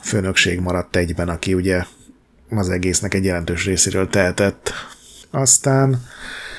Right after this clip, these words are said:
egy érdekes halasztás, a City Skylines kettőt konzolon elhalasztották jövő év elejére, a P C-s verzió befejezésére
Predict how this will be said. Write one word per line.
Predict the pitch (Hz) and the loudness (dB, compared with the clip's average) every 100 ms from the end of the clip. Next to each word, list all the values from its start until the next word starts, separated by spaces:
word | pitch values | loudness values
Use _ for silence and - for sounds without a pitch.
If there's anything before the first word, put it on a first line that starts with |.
| - - - | -16 -18 -12
egy | - 147 | 4 6
érdekes | 165 139 120 120 120 | 8 8 6 6 4
halasztás, | 131 123 120 - 123 | 6 6 6 4 4
a | 131 | 4
City | - 139 113 | 2 0 2
Skylines | 101 - 113 107 110 - | 2 2 0 -2 -2 0
kettőt | 117 - - 101 | 0 -4 -2 -4
konzolon | - 127 104 87 90 87 90 | 0 0 0 2 2 0 -2
elhalasztották | 92 95 92 87 - 92 90 98 107 - - - - - _ _ _ _ | -4 -2 0 0 -2 -4 0 2 2 0 -8 -10 -18 -20 _ _ _ _
jövő | - 120 110 110 | -2 0 0 0
év | 107 113 | 0 0
elejére, | 131 135 135 135 131 131 131 | 2 4 6 6 6 2 -4
a | - | -6
P | - 123 - | 0 2 4
C-s | 110 98 | 4 6
verzió | 107 107 104 104 | 4 6 8 8
befejezésére | 101 98 104 98 104 98 104 101 98 | 6 6 6 6 4 4 4 4 2